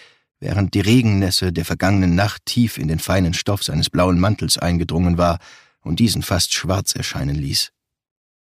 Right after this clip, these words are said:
Von den Hüften aufwärts schien der Körper keinerlei Auffälligkeiten aufzuweisen, abgesehen von den Blutspuren auf seinem Halstuch und dem Gegenstand, den man ihm in den Mund gerammt hatte.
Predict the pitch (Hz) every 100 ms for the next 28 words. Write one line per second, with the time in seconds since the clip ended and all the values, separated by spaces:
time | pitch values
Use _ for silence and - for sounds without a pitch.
0 | _ _ _ _ _ - 104 113 147 -
1 | 160 82 107 135 135 - 123 139 92 -
2 | - - 107 - 117 123 110 113 120 -
3 | - - 76 - - 76 - - - -
4 | - - - - 98 - 104 110 107 98
5 | 80 80 90 113 - 110 101 90 73 78
6 | 78 80 98 - 123 123 - - - _
7 | _ - 120 120 110 120 131 117 - 82
8 | 69 - 92 90 85 - 80 73 - 85
9 | 98 - 107 - - - 143